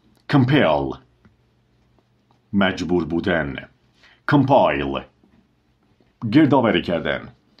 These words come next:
Formidable. ترسناک و مهیب. Intrusive. مزاحم. Periodic. دوره‌ای. Prone. مستعد.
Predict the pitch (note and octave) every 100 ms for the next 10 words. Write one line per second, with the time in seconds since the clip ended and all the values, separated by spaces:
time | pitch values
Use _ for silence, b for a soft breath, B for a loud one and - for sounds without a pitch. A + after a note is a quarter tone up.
0 | _ - G#3 G#3 - D2+ C#2 C#2 _ _
1 | _ _ _ _ _ _ _ _ _ F2
2 | E2+ G#2+ C3+ C#3 D3+ F#3+ - b b b
3 | A3+ G3+ - G3+ A#2+ F#2+ D2+ C#2+ C#2+ -
4 | _ _ _ _ _ _ _ _ _ _
5 | _ _ G2+ G2+ F#2+ F#2+ F#2 G#2+ D#2+ C#2
6 | - _ _ _ _ - G3+ D#3 D#3 G#2+
7 | D2+ - - - _ _ _ _ _ _
8 | _ _ _ _ A#2+ A2+ F#2 E2+ D2 D2
9 | _ _ _ _ _ _ - B2 E3 D#3
10 | A2 E2 D2 - _ _ _ _ _ _
11 | _ _ _ _ _ _ G2+ G2+ A2 G#2+
12 | - G#2+ G#2 D#2 C#2 C#2+ -